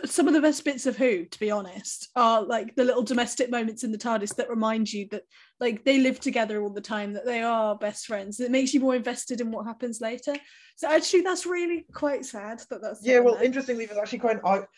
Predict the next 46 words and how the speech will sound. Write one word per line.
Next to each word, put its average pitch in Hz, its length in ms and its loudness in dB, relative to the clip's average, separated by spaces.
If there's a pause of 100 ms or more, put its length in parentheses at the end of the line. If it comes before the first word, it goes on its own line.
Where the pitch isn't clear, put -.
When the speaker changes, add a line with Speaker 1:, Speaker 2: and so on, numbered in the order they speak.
(140)
Speaker 2:
there 196 120 2
was 226 380 8
actually 175 300 -6
contention 170 560 -2
about 170 420 4
that 160 160 2
scene 151 260 -6
being 156 240 -2
removed, 135 460 -2
because 156 420 2
some 196 300 2
people 170 260 2
complained 147 520 0
that, 123 200 2
like, 127 240 0
if 139 160 -20
you're 170 80 4
not 156 280 0
animating 143 440 -2
the 123 80 -2
whole 131 260 0
episode, 117 520 -2 (100)
why 120 220 2
are 120 40 2
you 117 180 -4
doing 113 340 -6
it? 151 200 -4 (680)
On 180 160 6
the 175 120 4
other 165 140 6
Speaker 1:
Hmm. 160 60 -2
Speaker 2:
hand, 135 380 0 (180)
I'm 147 280 4
quite 151 380 2
aware 143 400 4
that 127 180 0
the 127 80 -10
budget 131 400 -4
these 127 200 -8
teams 131 240 -8
have 127 140 -4
to - 100 -18
work 120 300 4
on 135 120 -4
isn't 131 300 -4
that 120 180 0